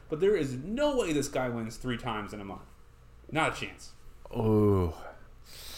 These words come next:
Speaker 2: That's, that's bold talk for a one-eyed fat man.
Speaker 1: I will put money on Brendan Todd not, not even coming in the top three.
Speaker 2: Okay, of course the, the, of course the numbers don't favor him to win.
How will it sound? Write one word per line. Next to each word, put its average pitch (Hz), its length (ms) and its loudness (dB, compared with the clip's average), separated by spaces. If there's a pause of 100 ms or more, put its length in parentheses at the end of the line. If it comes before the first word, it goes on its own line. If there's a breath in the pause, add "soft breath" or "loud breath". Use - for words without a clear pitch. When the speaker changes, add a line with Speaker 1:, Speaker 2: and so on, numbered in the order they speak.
(520 loud breath)
Speaker 2:
That's, 113 240 6
that's 117 360 8
bold 123 420 12
talk 131 400 12
for 123 100 12
a 117 80 12
one-eyed 120 400 10
fat 135 340 10
man. 90 360 2 (680 soft breath)
Speaker 1:
I 151 720 0
will 127 200 -2
put 127 320 -2 (180)
money 123 500 -2
on 107 460 -8 (560)
Brendan 117 340 -2
Todd 101 380 -2
not, 101 420 -8
not 135 300 2
even 131 160 -2
coming 117 320 -2
in 107 80 -4
the 101 80 -6
top - 360 -4 (220)
three. 98 280 -8 (440)
Speaker 2:
Okay, 113 320 6
of - 160 -2
course 156 400 8 (140)
the, 117 180 8
the, 117 300 4 (360)
of 131 140 2
course 175 320 8
the 123 120 4
numbers 110 440 8
don't 98 320 4
favor 90 320 4
him 90 220 2
to - 120 -8
win. - 340 -4